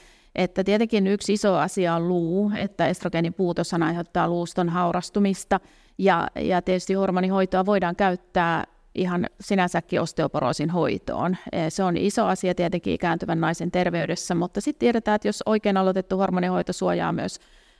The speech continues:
myös sydän- ja verisuonisairauksilta, eli hidastaa sepelvaltimotaudin kehittymistä. Tiedetään, että hormonihoitoa käyttävät naiset, niin heillä on vähemmän kakkostyypin diabeettista,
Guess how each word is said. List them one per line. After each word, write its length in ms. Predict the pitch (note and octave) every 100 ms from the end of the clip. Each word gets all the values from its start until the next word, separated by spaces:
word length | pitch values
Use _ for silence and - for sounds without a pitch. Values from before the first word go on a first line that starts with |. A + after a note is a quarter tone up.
| -
myös 300 | F3+ E3+ -
sydän- 160 | G3 E3
ja 80 |
verisuonisairauksilta, 1000 | F3+ A#3+ A#3 G#3+ A3 G#3 G3 - F#3+ F#3
eli 120 | F#3
hidastaa 400 | G3 F#3 F#3 F3+
sepelvaltimotaudin 1080 | F3 F#3 F3 E3 E3 E3+ D#3+ E3 E3 D#3+ E3 -
kehittymistä. 840 | G3+ G3 F#3 - F3 F3 - E3+ E3 - F#3 -
Tiedetään, 480 | F3+ E3+ E3 D#3+
että 320 | D#3+ - - E3
hormonihoitoa 680 | F3 E3 E3 E3 F3 E3
käyttävät 440 | E3 D#3+ - E3+ -
naiset, 380 | A3 G#3+ G3 F3+
niin 100 | F#3
heillä 180 | F3 E3+
on 60 |
vähemmän 340 | E3 F3 D#3+ D#3+
kakkostyypin 580 | F3 - F3+ F3 F3 F#3
diabeettista, 800 | G3+ F3+ E3+ E3+ - E3 -